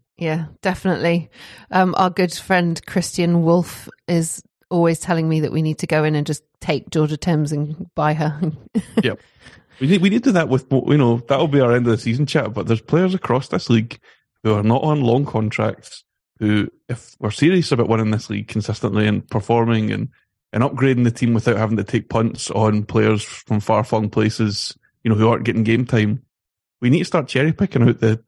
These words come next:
Speaker 2: S W P L, and it's frustrating
Speaker 1: Mm-hmm.
Speaker 2: to me.
Speaker 1: <laughs> Yeah, I started thinking about contracts and things, um, yesterday and then decided to,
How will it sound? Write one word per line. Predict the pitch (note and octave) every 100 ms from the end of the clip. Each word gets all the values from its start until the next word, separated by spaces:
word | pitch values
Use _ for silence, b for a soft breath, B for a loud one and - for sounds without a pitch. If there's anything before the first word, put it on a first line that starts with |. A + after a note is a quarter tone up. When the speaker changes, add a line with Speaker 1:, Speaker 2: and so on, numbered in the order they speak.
| _
Speaker 2:
S | A#2 A2+ -
W | B2+ A#2
P | A2 A2+
L, | C#3+ D#3+ -
and | A2
it's | A2 -
frustrating | - G3 A#3
Speaker 1:
Mm-hmm. | G4+ C3+
Speaker 2:
to | - - _ _ _ _ _ - - - B3+
me. |
Speaker 1:
<laughs> | - - - - - -
Yeah, | F3+ F3 E3+ -
I | G3
started | - G3 - -
thinking | F3+ F3 F3+ E3+
about | D#3+ D#3+ -
contracts | - E3+ - E3 - -
and | E3
things, | D#3+ D#3 D3+ D3 - -
um, | D#3+ D3+ D3+ D3+ - - _ _ _ _ _ _ _ _ -
yesterday | D#3+ E3 E3 D3+ D3
and | D3
then | D3 C#3+ - _ _ _ _
decided | D#3+ D3+ D#3+ D3+ D3 -
to, | D#3+